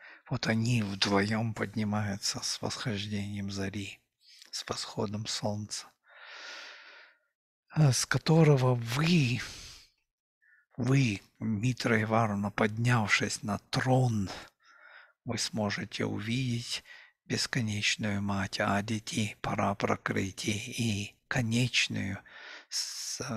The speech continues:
разделяющую мать Дити, Апарапракрити, низшую Пракрити.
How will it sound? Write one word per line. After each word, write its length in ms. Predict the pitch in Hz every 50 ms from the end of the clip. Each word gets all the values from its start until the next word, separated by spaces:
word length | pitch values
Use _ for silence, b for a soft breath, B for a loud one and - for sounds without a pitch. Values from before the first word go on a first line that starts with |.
| 107 101 104
разделяющую 1120 | 104 107 101 104 101 107 110 117 107 107 117 123 131 127 117 110 101 - - - - 110 104
мать 280 | 101 104 104 98 92 - -
Дити, 800 | 117 107 - - 120 113 113 110 - - - - - - -
Апарапракрити, 1400 | - - 107 104 - - - - 104 104 98 - - - - - - - 117 - 98 104 - - - - - -
низшую 600 | 123 113 107 107 - - - - - 104 101 98 -
Пракрити. 760 | - - - - - - - 117 101 98 - - - - -